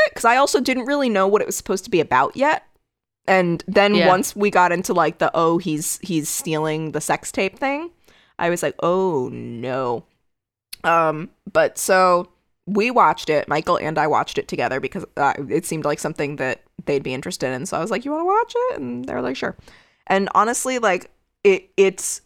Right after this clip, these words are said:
Speaker 1: it truly, I mean, for me, as, as somebody who identifies as a woman, it al-, it already was kind of, like, very early on, like, a sore subject. Like, I was just like,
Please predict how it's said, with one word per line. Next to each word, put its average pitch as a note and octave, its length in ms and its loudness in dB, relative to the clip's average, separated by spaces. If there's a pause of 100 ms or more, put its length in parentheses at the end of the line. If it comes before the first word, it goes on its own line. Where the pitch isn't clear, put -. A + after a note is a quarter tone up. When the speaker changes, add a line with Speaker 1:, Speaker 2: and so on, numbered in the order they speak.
(100)
Speaker 1:
it F#3+ 240 4
truly, A3+ 1080 -2 (1000)
I F#3+ 100 6
mean, F#3 120 0
for F#3 200 -2
me, G#3+ 460 2 (180)
as, F3 480 2
as E3+ 240 2
somebody F#3 320 0
who G3+ 120 -2
identifies D#3 720 0
as D3+ 140 -4
a D3+ 60 -2
woman, C#3 500 -6 (1300)
it F3+ 140 4
al-, D#3+ 360 2
it - 180 0
already D#3 340 4
was C#3 280 -2
kind - 240 -6
of, - 100 -12
like, D3 180 0
very E2+ 260 -4
early B2 260 -4
on, B2+ 160 -2
like, C3+ 160 -6
a F#2 80 -4
sore F#2+ 200 -8
subject. - 580 -6
Like, B2 160 -2
I A#2+ 100 0
was C3+ 140 -4
just - 200 -8
like, B2 260 -2